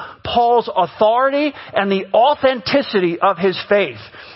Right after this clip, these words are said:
You get these rebel rousers in the church, right? And they're jealous of Paul, and he's gone,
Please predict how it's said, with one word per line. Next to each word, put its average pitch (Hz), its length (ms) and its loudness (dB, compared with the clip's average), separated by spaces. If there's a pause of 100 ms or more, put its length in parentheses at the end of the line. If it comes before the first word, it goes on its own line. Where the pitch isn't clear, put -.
(200)
You 208 100 0
get 233 160 2
these 220 260 -2
rebel 233 280 0
rousers 208 500 0
in 220 300 -2
the 202 120 0
church, 165 560 -2
right? 175 300 0 (240)
And 185 160 2
they're 185 140 0
jealous 214 480 0
of 208 180 0
Paul, 214 480 2
and 170 140 -4
he's 233 300 0
gone, 226 380 2